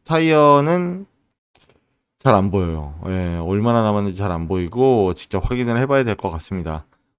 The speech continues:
그리고 이거는 엔진룸이고 여기는 보시면 정품 내비, 하이패스 룸밀러, 블랙박스, 스마트키 뭐 다 장착이 되어 있고요. 주행거리는 십삼만 삼백오십오 킬로미터,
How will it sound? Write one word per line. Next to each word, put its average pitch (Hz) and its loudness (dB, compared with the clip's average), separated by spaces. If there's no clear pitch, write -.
그리고 95 -4
이거는 101 -2
엔진룸이고 113 -2
여기는 117 -6
보시면 90 -4
정품 92 -8
내비, 85 -8
하이패스 101 -4
룸밀러, 87 -6
블랙박스, 90 -10
스마트키 110 -8
뭐 80 -8
다 85 -12
장착이 87 -6
되어 90 -4
있고요. 135 -6
주행거리는 151 2
십삼만 156 -2
삼백오십오 110 0
킬로미터, 104 -4